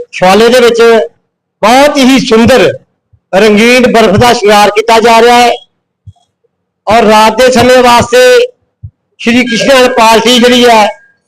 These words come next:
ਕ੍ਰਿਸ਼ਨ ਜੀ ਦਾ ਗੁਣਗਾਨ ਕਰੇਗੀ। ਉਸ ਦੀ ਜਿਹੜੀ ਤਿਆਰੀ ਕੀਤੀ ਜਾ ਰਹੀ ਹੈ, ਬਹੁਤ ਹੀ ਸੰਗਤ ਦੇ ਵਿੱਚ ਉਤਸ਼ਾਹ ਹੈ।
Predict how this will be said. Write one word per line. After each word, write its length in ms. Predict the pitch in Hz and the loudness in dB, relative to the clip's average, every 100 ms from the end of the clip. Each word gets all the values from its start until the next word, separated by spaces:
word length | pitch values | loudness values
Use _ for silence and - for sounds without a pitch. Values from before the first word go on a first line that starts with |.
| _ | _
ਕ੍ਰਿਸ਼ਨ 400 | - 233 202 277 | -10 -6 -2 0
ਜੀ 140 | 233 240 | 0 0
ਦਾ 140 | 247 | 0
ਗੁਣਗਾਨ 460 | 214 220 208 208 220 | 0 0 0 0 0
ਕਰੇਗੀ। 600 | 233 254 254 247 240 - - _ _ _ _ _ _ _ 214 | 2 0 0 0 -2 -6 -16 _ _ _ _ _ _ _ -4
ਉਸ 160 | 226 | -2
ਦੀ 360 | 240 262 254 240 - - - - _ _ _ _ _ - | 0 0 0 -4 -8 -18 -20 -20 _ _ _ _ _ -4
ਜਿਹੜੀ 260 | 214 247 | -2 -2
ਤਿਆਰੀ 280 | 240 214 226 | 0 0 0
ਕੀਤੀ 300 | 233 220 233 | -2 -4 -2
ਜਾ 220 | 233 233 | 0 2
ਰਹੀ 180 | 233 254 | 2 2
ਹੈ, 180 | 247 240 - - _ _ _ _ _ _ _ _ - | 2 0 -2 -14 _ _ _ _ _ _ _ _ -4
ਬਹੁਤ 360 | 220 254 269 | 0 0 0
ਹੀ 460 | 240 262 247 233 - _ _ _ _ _ | 0 0 0 -4 -10 _ _ _ _ _
ਸੰਗਤ 360 | - 208 226 | -6 -2 0
ਦੇ 160 | 247 247 | 2 0
ਵਿੱਚ 160 | 226 233 | 0 0
ਉਤਸ਼ਾਹ 520 | 220 - 220 254 254 | -2 -2 0 2 2
ਹੈ। 140 | 247 | 2